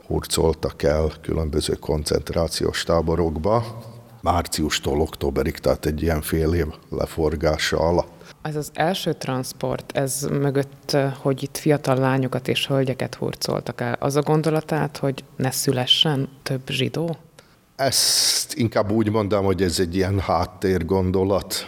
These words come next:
Speaker 1: lehetett, tehát, hogy, ö, demográfiailag, hogyha egy generációt kiveszünk ugye egy kisebbség közül, és ha főleg, ha ez a generáció az, akire aztán ugye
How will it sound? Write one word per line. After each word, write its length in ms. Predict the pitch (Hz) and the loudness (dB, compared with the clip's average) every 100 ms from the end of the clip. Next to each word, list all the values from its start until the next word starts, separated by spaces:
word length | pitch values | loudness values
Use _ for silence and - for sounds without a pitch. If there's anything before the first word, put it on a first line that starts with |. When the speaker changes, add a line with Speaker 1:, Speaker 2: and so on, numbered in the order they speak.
| - | -8
Speaker 1:
lehetett, 720 | 78 82 90 - 98 113 - | -2 0 2 0 2 0 0
tehát, 300 | 73 71 - | -2 -2 -2
hogy, 260 | 80 78 85 | -2 0 0
ö, 300 | 82 85 80 78 | 0 0 -2 0
demográfiailag, 1080 | 82 80 80 78 76 - 87 82 82 95 - | 0 2 2 2 0 0 0 2 2 2 0
hogyha 320 | 80 - 71 | -4 0 0
egy 400 | 76 71 - 73 | 0 -2 -6 -4
generációt 1000 | 82 90 90 87 85 - 98 87 82 - - | -2 0 2 2 2 2 0 2 0 -2 -6
kiveszünk 680 | - 90 82 - 85 82 90 | 0 0 2 2 0 0 0
ugye 220 | 85 85 | 2 2
egy 200 | 82 76 | 0 -4
kisebbség 880 | - 95 - - - - 98 87 80 - - - - | -2 0 2 2 2 0 4 2 2 -4 -12 -18 -2
közül, 580 | 92 87 104 107 123 - - - - - - | 0 2 2 2 2 -2 -10 -16 -16 -18 -6
és 180 | 80 - | -2 0
ha 100 | 80 | 0
főleg, 480 | - 92 87 85 - | 0 0 2 0 0
ha 160 | 85 | 0
ez 160 | 82 82 | 2 0
a 60 | |
generáció 720 | 80 85 95 92 82 82 - 80 | 2 2 2 2 2 0 0 2
az, 160 | 90 | 2
akire 320 | 85 - 82 82 | 0 0 0 2
aztán 360 | - - 85 | 0 0 0
ugye 340 | 85 87 87 | 0 0 0